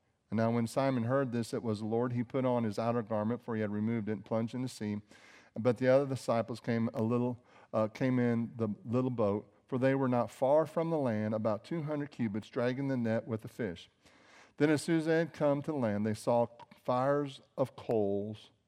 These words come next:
there, and fish laid on it, and bread. And Jesus said, "Bring some of the fish which you have just caught."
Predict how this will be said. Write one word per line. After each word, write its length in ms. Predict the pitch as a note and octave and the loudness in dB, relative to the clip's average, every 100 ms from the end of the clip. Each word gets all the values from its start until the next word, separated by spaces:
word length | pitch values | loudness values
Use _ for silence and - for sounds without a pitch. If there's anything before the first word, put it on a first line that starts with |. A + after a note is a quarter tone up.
| - | -8
there, 500 | G#2 G2 F#2 F#2 G2+ _ _ _ _ _ _ _ | -4 -2 -4 -6 -10 _ _ _ _ _ _ _
and 180 | A#2+ A#2+ | 0 0
fish 400 | - E3 E3+ - | -2 -2 -2 -2
laid 300 | B2 A2 G2+ | 0 0 0
on 220 | F#2 F#2+ | -4 -4
it, 120 | G#2+ - | -6 -4
and 220 | A2 G2+ | -2 -2
bread. 560 | A2 A2+ F2+ F#2+ G2+ F#2 _ _ _ _ _ _ - | -2 -4 -4 -10 -16 -20 _ _ _ _ _ _ -8
And 120 | G#2 | -6
Jesus 340 | G2+ A2+ G#2+ | -2 0 -2
said, 200 | - A2 | -4 -4
"Bring 160 | G2+ B2 | -2 -4
some 160 | A#2+ C3+ | -4 -6
of 80 | |
the 60 | C#3 | -6
fish 360 | - A2 G#2 - | -4 -4 -4 -8
which 220 | G#2+ - | -12 -6
you 100 | G2+ | -4
have 140 | G2 | -4
just 340 | F#2 F#2+ F#2 - _ _ - | -6 -8 -8 -12 _ _ -20
caught." 340 | - E3 - | -16 -14 -16